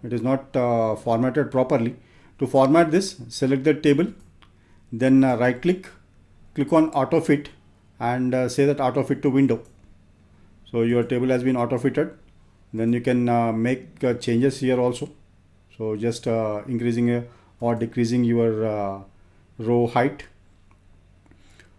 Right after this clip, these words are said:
All right. Then, uh, you can, uh, again change the design of this table.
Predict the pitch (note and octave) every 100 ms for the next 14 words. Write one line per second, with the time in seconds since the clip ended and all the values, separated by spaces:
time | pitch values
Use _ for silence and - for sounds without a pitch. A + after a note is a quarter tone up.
0 | _ _ A2+ A2+ D3 - _ - - -
1 | A#2 B2+ B2+ B2+ B2 A#2+ A#2 - - _
2 | _ - - B2 C3+ C3 C3 B2 A#2+ A#2+
3 | C#3 C#3+ D#3 C#3+ - C#3 C#3+ C3 C#3 B2
4 | B2 C#3 C3+ B2+ B2+ C3+ C3 F3+